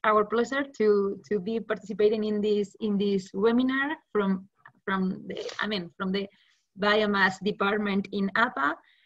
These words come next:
And I'll start with a presentation, short presentation, to let you know what's the situation of biogas in Spain.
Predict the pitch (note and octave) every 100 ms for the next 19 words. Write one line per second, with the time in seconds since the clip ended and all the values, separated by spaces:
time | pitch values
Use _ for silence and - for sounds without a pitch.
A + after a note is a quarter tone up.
0 | _ _ A#3 A#3+ C4 C4+ C#4 C#4 C#4 A#3+
1 | B3+ C4 C4+ B3 - B3 B3+ G#3+ A3+ B3+
2 | C4 B3+ B3 A3+ A#3+ A#3+ C#4 C#4+ F4+ F4+
3 | _ _ - - C4+ C4 B3 A#3+ A3+ A3+
4 | - C4 D#4 - _ _ _ _ _ _
5 | A#3+ A#3 A#3 B3 B3 B3+ C#4+ B3+ B3+ C#4
6 | - G3 A#3 B3+ - G3+ G#3+ A3+ - B3
7 | A#3 G#3 - A3 A3+ G#3+ - D#3+ - F#3
8 | F3+ - - -